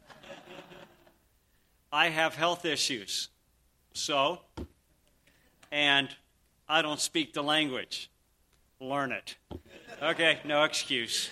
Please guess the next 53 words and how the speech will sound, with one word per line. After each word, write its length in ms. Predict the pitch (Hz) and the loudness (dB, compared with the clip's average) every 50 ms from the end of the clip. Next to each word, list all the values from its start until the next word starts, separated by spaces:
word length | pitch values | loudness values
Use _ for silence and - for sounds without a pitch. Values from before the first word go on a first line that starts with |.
| - | -8
not 160 | 117 117 113 - | -6 -6 -6 -6
to 80 | - | -8
follow 320 | 110 - - 117 110 110 113 | -8 -4 -4 -4 -4 -4 -8
the 100 | 107 107 | -10 -10
Lord. 280 | 101 98 98 95 107 | -10 -10 -10 -6 -2
Let's 180 | 160 185 - - | -2 -2 -2 -2
pray, 380 | - - - 151 151 156 165 | -4 -4 -2 0 0 0 0
and 120 | 151 127 127 | -2 -4 -4
I'd 200 | 127 135 135 131 - | -4 -4 -4 -6 -8
like 200 | 143 135 127 - | -8 -8 -6 -4
to 80 | 139 | -4
ask 180 | 131 123 - - | -4 -4 -4 -6
Joe 160 | - 139 131 | -6 -6 -6
and 120 | 127 120 | -6 -8
Kay 200 | - - 139 127 | -8 -6 -4 -4
if 100 | 123 - | -4 -4
they 120 | - 117 110 | -6 -10 -8
walk 260 | 107 120 117 117 - | -6 -4 -4 -4 -4
to 100 | - 117 | -8 -12
the 60 | 104 | -8
back 340 | 98 - 113 117 113 - - | -6 -2 -2 -2 -2 -4 -6
so 140 | - - 110 | -12 -12 -10
you 80 | 107 | -12
can 160 | 104 - 107 101 | -12 -12 -14 -12
greet 260 | - 117 120 117 - | -10 -8 -10 -8 -8
them 220 | 123 113 107 107 _ _ - - _ _ - | -10 -10 -10 -12 _ _ -20 -20 _ _ -16
as 200 | 107 107 104 - | -14 -12 -12 -12
you 80 | 113 95 | -12 -10
leave. 180 | 98 95 95 | -10 -10 -10
Let's 160 | 127 151 147 | -10 -10 -10
pray 220 | - - 131 123 113 | -8 -6 -6 -6 -6
together. 400 | 110 101 107 104 95 101 95 - _ _ _ _ _ _ _ _ _ _ _ _ _ _ _ _ _ _ _ _ - | -6 -8 -8 -10 -10 -12 -14 -18 _ _ _ _ _ _ _ _ _ _ _ _ _ _ _ _ _ _ _ _ -6
Lord, 220 | 165 165 160 156 | -2 0 0 0
we 180 | 147 160 165 160 | 0 0 0 0
are 160 | 156 147 139 - - _ _ | 0 -2 -4 -6 -10 _ _
grateful 360 | 160 170 170 165 - 156 147 | -4 -2 -2 -2 -4 -8 -10
for 160 | - - 139 | -10 -10 -10
the 80 | 127 120 | -10 -6
gospel 500 | 123 143 151 160 156 - - 160 151 139 | -2 -2 0 0 -2 -4 -6 -6 -8 -8
of 80 | 123 | -8
the 60 | 117 127 | -8 -8
Lord 340 | 131 135 139 147 143 139 | -6 -6 -4 -4 -4 -4
Jesus 380 | - - 131 117 - - - - | -6 -6 -6 -4 -6 -6 -6 -8
Christ 920 | - - - 139 131 123 123 123 - - - - - - - - - - - _ _ _ _ _ _ _ _ _ _ _ _ _ _ _ _ _ _ - | -10 -10 -8 -6 -4 -4 -4 -2 0 0 0 0 0 -2 -4 -6 -8 -12 -16 _ _ _ _ _ _ _ _ _ _ _ _ _ _ _ _ _ _ -18
and 80 | 123 120 | -12 -6
how 180 | 131 127 127 123 | -4 -4 -4 -2
we 380 | 120 143 156 156 156 151 143 - - - | -4 -4 -2 -2 -2 -4 -6 -10 -14 -8
have 280 | 131 131 127 120 - - | -6 -6 -6 -6 -8 -12
been 180 | 113 107 104 | -14 -10 -6
saved 680 | 104 - - - - - 135 131 120 113 113 113 - - | -2 0 0 0 0 0 -2 -2 -4 -4 -6 -10 -12 -14
for 240 | - - - 107 110 | -16 -18 -16 -14 -14
all 160 | 110 110 110 | -12 -12 -12
eternity. 420 | 107 101 - - 95 90 87 87 | -14 -14 -16 -16 -18 -20 -20 -20